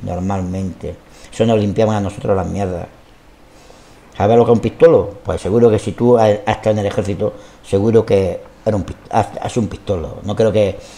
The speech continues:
hubieses tenido el nivel de un boina verde. Si en todo caso, que te tendrían a ti, a, a ti sí a lo mejor te tenían ahí en cocina o algo así. ¿Me entiendes?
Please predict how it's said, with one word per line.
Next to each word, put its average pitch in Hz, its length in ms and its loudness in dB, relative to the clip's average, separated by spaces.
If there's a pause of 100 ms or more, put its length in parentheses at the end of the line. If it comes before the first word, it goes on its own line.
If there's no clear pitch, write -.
(480)
hubieses 120 460 4
tenido 113 580 0 (360)
el 101 220 0
nivel 113 460 2 (400)
de 92 180 0
un 117 120 4
boina 87 300 -2
verde. 71 380 -4 (1800)
Si 92 100 -4
en - 60 -4
todo 110 100 2
caso, 123 600 4 (440)
que 104 100 0
te 101 120 -2
tendrían 117 280 2
a 120 120 2
ti, 117 240 4
a, - 220 -4
a - 120 -4
ti 208 100 0
sí 208 120 0
a 170 60 6
lo 139 80 4
mejor 135 160 2
te 127 100 2
tenían 110 500 0
ahí 113 160 0
en 120 100 2
cocina 76 580 -4
o 90 60 -2
algo 101 140 -2
así. 117 260 -6 (920)
¿Me 98 80 -4
entiendes? 104 380 4